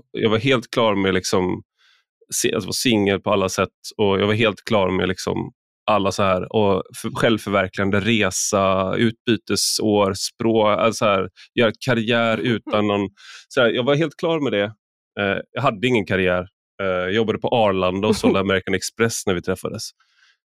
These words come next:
Speaker 1: Men, eh,
Speaker 2: Mm.
Speaker 1: men i alla fall, men, så jag, jag känner igen väldigt starkt
Speaker 2: Mm.
Speaker 1: just det där att fly in i någonting, och det där är ju, är ju någonting som då provocerar kanske. Men du får gärna, kan du inte svara på, du har,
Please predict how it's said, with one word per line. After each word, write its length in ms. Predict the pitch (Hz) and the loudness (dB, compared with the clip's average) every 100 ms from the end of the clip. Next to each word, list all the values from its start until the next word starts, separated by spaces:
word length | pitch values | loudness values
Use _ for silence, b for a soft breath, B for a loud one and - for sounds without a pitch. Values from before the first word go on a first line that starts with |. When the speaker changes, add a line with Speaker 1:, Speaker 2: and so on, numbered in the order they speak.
| 107 | -2
Speaker 1:
Men, 280 | 110 107 107 | 0 2 2
eh, 320 | 107 107 104 113 - | 2 2 0 -2 2
Speaker 2:
Mm. 400 | 196 202 190 143 | 2 4 0 0
Speaker 1:
men 140 | 143 | 2
i 20 | 165 | 4
alla 160 | 160 | 2
fall, 280 | 147 151 123 | 2 2 0
men, 160 | 123 139 | -2 -4
så 140 | - 147 | -2 0
jag, 200 | 139 123 | 0 0
jag 160 | 143 131 | 0 2
känner 220 | 135 135 | 2 2
igen 240 | 147 147 | 2 2
väldigt 220 | 131 110 | 0 -2
starkt 280 | - 139 143 | -2 2 4
Speaker 2:
Mm. 100 | 208 | 4
Speaker 1:
just 120 | 120 - | 0 0
det 60 | |
där 60 | 110 | 0
att 80 | - | 0
fly 300 | - 117 107 | -2 2 2
in 160 | 135 127 | 2 2
i 40 | |
någonting, 380 | 107 92 101 95 | 2 0 0 2
och 80 | 101 | 2
det 100 | 110 | 2
där 100 | 120 | 4
är 60 | |
ju, 140 | 113 - _ | 2 0 _
är 100 | 110 | 0
ju 120 | 107 | 2
någonting 300 | 104 101 101 | 2 -2 -4
som 120 | 98 | -4
då 100 | 95 87 | -2 -2
provocerar 560 | 104 92 - 107 92 117 | -4 -4 -4 -2 0 -2
kanske. 260 | - - 92 | -4 -8 -2
Men 200 | 113 143 - 64 | 2 2 0 -10
du 80 | 131 | -2
får 80 | 185 | 2
gärna, 140 | 160 - - | 2 2 0
kan 100 | 165 | 0
du 40 | |
inte 120 | 165 | 0
svara 460 | 156 - 165 143 165 | -2 0 2 2 2
på, 420 | - 147 131 110 101 b b b b _ - - | 0 2 2 2 -4 b b b b _ -14 -6
du 100 | 123 | -2
har, 80 | 131 | -2